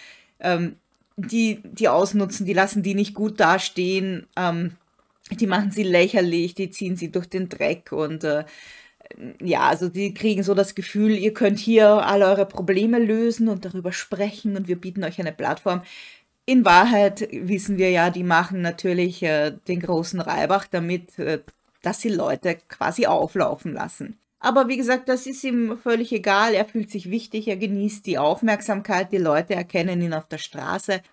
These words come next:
Halb England kennt ihn jetzt, zwar als den Assi, der nicht arbeitet, von seinen Frauen und dem Kindergeld lebt und vor allem der ungeniert gleich mit zwei Frauen lebt.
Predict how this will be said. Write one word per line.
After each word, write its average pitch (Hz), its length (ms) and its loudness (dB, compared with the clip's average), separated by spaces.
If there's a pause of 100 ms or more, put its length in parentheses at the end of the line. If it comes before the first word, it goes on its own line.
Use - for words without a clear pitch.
Halb 208 260 -2
England 220 560 2
kennt 202 340 2
ihn 240 160 0
jetzt, 262 560 -2 (240)
zwar 202 500 4
als 190 280 2
den 180 200 0
Assi, 202 460 0
der 202 160 4
nicht 190 300 -4
arbeitet, 202 760 4
von 175 300 0
seinen 170 400 0
Frauen 170 460 2
und 190 140 -2
dem 160 140 -4
Kindergeld 208 720 0
lebt 202 360 0
und 175 280 -2
vor - 220 -2
allem 180 340 0 (420)
der 202 160 8
ungeniert 233 840 4
gleich 196 580 6
mit 190 220 -4
zwei 147 300 0
Frauen 196 400 0
lebt. 214 380 0